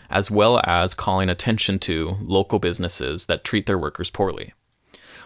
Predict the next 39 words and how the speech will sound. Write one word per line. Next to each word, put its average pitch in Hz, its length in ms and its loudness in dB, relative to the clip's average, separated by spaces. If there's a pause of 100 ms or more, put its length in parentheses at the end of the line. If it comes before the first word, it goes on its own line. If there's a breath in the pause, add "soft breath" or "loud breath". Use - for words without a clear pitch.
What 113 180 2
kind 127 460 4
of 113 160 2
an 104 80 2
organization 98 680 2
are 104 200 4
we 90 360 -2 (100)
if 98 120 -2
we 101 100 2
give 95 260 0
food 120 480 2
to 117 80 0
farm 113 320 2
workers 78 560 -2 (280 soft breath)
that 101 140 4
was 104 120 2
sourced - 360 2
from 113 160 2
a 98 60 2
farm 95 460 4
that 95 180 2
drives 95 320 4
down 92 260 2
those 92 160 4
same 90 260 0
workers' 90 300 0
wages 101 640 2
and 101 100 2
prevents 85 320 -2
them 95 120 -2
from 104 140 0
unionizing? 120 720 0 (680 loud breath)
We 104 80 0
should 131 280 2
not 123 240 2
source - 360 2
food 92 400 2
or 113 220 4
funding 80 580 -2